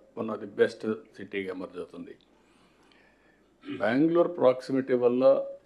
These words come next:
అనంతపూర్ కూడా one of the best ప్లేస్గా అను-, ఎమర్జ్ అవుతుంది. అనంతపూర్, కర్నూలు, పక్కనే చూస్తే హిందూపూర్ నుంచి మూడు జిల్లాలు కవర్ అవుతాయి. నాలుగో జిల్లా వచ్చి నంద్యాల, కడప ఇంటిగ్రేట్ చేసుకుంటాం.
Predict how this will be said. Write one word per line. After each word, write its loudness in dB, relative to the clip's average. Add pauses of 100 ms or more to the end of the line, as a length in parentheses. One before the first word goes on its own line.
(220)
అనంతపూర్ 0
కూడా 2 (160)
one -2
of -2
the -6
best 4
ప్లేస్గా -4
అను-, -10 (380)
ఎమర్జ్ -8
అవుతుంది. -6 (180)
అనంతపూర్, -4 (160)
కర్నూలు, -2 (880)
పక్కనే 2
చూస్తే -6
హిందూపూర్ -2
నుంచి -6 (100)
మూడు 0
జిల్లాలు 2
కవర్ -2
అవుతాయి. -4 (160)
నాలుగో 0
జిల్లా 2
వచ్చి -2 (1160)
నంద్యాల, 2 (200)
కడప 0 (300)
ఇంటిగ్రేట్ -6
చేసుకుంటాం. -10